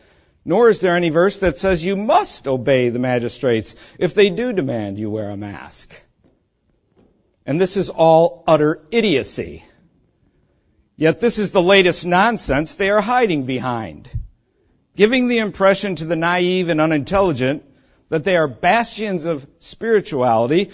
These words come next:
while they're really bastions of banality. But I do have a verse for them, and it is from the law of God, making it clear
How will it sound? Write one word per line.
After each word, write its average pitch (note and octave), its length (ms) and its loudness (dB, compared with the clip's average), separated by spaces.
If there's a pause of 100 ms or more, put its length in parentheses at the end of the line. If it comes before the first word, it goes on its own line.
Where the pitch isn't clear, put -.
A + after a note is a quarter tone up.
(280)
while E3+ 220 4
they're F#3 180 4
really G3+ 480 4
bastions F#3 960 0 (220)
of C#3 160 -4
banality. E3+ 720 0 (4000)
But E3 120 -2
I G3 80 4
do C4+ 160 0
have B3 160 6
a G3 80 4
verse G#3 280 6
for G3 280 4
them, C3 340 0 (760)
and C#3+ 140 -4
it E3+ 100 0
is G3+ 220 4
from G3 160 0
the E3 80 0
law C#3 240 4
of A2+ 140 -2
God, A2 420 -2 (220)
making E3 340 -2
it F3+ 160 -2
clear C#3 460 -2